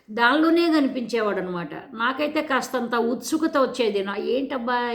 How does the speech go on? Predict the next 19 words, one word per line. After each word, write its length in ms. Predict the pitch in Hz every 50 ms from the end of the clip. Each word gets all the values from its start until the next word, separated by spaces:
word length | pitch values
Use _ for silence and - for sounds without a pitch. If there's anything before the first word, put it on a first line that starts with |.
| 226 220
ఏంటబ్బా 380 | 233 247 - 254 240 214 226 226 220 214 202 -
అంటే 220 | 226 220 - - 233 - 269 - - - - - - - - - - - 240 247
ఇన్క్విజిటివ్‌నెస్ 840 | 254 262 285 294 320 294 247 277 262 - 262 240 226 220 202 - 226
వచ్చేది 320 | 202 185 - 196 185 175
అనమాట. 320 | 180 175 175 175 170 165 180
ఏంటబ్బా 560 | 180 208 220 240 254 254 269 247 220 240 247
ఈయన 260 | 247 233 233 226 220
అసలు 260 | 208 208 208 214 196 196
ఏం, 260 | 196 214 233 254 262 254 240
ఏం 180 | 240 233 240 262 277
చేస్తూ 260 | 277 262 262 - 262 247
ఉంటాడు, 320 | 233 233 247 233 233 233 233 233
రాత్రిపూట 500 | 240 - - - - 262 262 - 254 240
కూడా 200 | 226 240 240 233
ఇట్లాగే 360 | 220 226 - 226 220 233 233 226
పట్టుకుని 480 | 226 226 214 214 254 247 247 226 214 208
తలపాగా 480 | - 220 208 214 214 254 247 226 240 220
పట్టుకుని 440 | 208 226 220 - - 226 208 196
ప-, 320 | - - 214 214 208 208